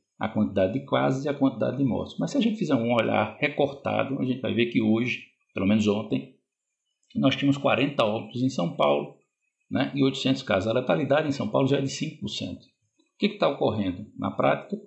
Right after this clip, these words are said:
é a não detecção. E o que que vai acontecer depois? Um aumento exponencial dos casos. Tem um estudo que eu recebi do boletim da O M S pra avaliar, ele é um estudo que não tá publicado, ele é um relato de uma família chinesa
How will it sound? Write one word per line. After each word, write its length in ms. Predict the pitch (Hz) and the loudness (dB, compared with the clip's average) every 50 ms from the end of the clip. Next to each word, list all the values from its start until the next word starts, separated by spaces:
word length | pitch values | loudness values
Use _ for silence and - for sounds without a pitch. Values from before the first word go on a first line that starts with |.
| - _ _ _ _ _ _ - | -16 _ _ _ _ _ _ -2
é 100 | 135 139 | 0 2
a 80 | 143 139 | 2 4
não 200 | 127 127 127 135 | 4 2 2 2
detecção. 580 | 143 139 - - 139 - - 104 95 92 - | 0 -2 -2 -4 -6 -2 -2 0 0 0 0
E 60 | 139 | -2
o 20 | 139 | 0
que 120 | 143 202 | 0 -2
que 80 | - 180 | 0 0
vai 120 | 165 156 | -2 -2
acontecer 800 | 151 - 147 139 139 135 120 - - - 117 107 - - - _ _ | 0 0 0 0 0 0 -2 -4 -4 -4 -4 -4 -4 -6 -12 _ _
depois? 600 | - - - - - 123 131 - 69 - - _ _ - | -6 -6 -6 -4 -2 -2 -2 -2 -2 -6 -12 _ _ -4
Um 100 | - 71 | -2 0
aumento 460 | 143 139 120 113 117 127 135 139 147 | 0 0 0 2 2 0 0 -2 -4
exponencial 580 | 139 - - 135 123 123 - - - 120 117 | -8 -6 -4 -2 -2 -2 -2 -2 -2 -2 0
dos 260 | 120 117 123 127 - - | 0 0 0 0 0 -2
casos. 640 | - 107 101 - - - - - - - - _ _ _ _ _ _ _ _ _ _ | -2 0 0 -2 -4 -6 -8 -12 -12 -12 -14 _ _ _ _ _ _ _ _ _ _
Tem 120 | - 123 131 | 4 4 6
um 80 | 143 | 6
estudo 920 | 143 139 139 - - 117 117 113 107 107 107 101 101 95 95 98 - - - - - | 6 4 2 0 0 0 0 2 2 2 2 2 2 0 0 -2 -4 -8 -12 -12 -6
que 60 | - 113 | -2 0
eu 60 | - | 0
recebi 440 | 104 104 - - 107 101 107 107 104 | 0 0 0 -2 0 2 4 4 4
do 80 | 104 | 4
boletim 600 | 98 107 107 101 95 95 - 101 101 101 101 - - _ _ _ _ _ _ _ _ - | 2 2 4 4 2 0 0 -2 -2 -2 -4 -6 -14 _ _ _ _ _ _ _ _ -2
da 100 | - 101 | 0 2
O 100 | 104 101 | 2 4
M 180 | 101 104 104 98 95 92 90 | 4 4 4 4 2 0 -2
S 240 | 90 - - - - | -4 -6 -10 -6 -2
pra 260 | 98 95 98 98 104 | 0 2 4 4 2
avaliar, 760 | 98 113 98 92 104 101 92 90 92 107 120 135 131 - - - | 2 2 2 2 2 2 2 2 2 4 2 2 0 -4 -8 -8
ele 140 | - 92 90 | -4 -2 -2
é 40 | 95 | 0
um 60 | 92 | -2
estudo 240 | - - 101 101 - | -2 -2 -4 -4 -2
que 80 | 101 | -2
não 180 | 98 101 95 - | 0 0 0 -2
tá 100 | 95 92 | -2 -4
publicado, 720 | - - 104 120 139 139 - 123 127 147 147 131 135 143 - - _ _ _ _ _ _ _ - | -4 -2 0 0 0 0 0 0 0 0 0 -2 -4 -8 -12 -16 _ _ _ _ _ _ _ -6
ele 180 | - 107 131 | -2 0 2
é 40 | 147 | 2
um 60 | 175 165 | 2 2
relato 500 | 151 175 160 123 120 127 139 143 139 139 | 2 2 2 2 4 4 2 2 0 0
de 80 | 135 | 0
uma 140 | 151 175 180 | 0 0 0
família 500 | - - 160 - 214 107 107 - 139 123 | 2 2 4 6 6 6 6 4 4 2
chinesa 500 | - - 110 104 92 90 101 113 - - | 0 2 2 2 2 2 2 0 -2 -8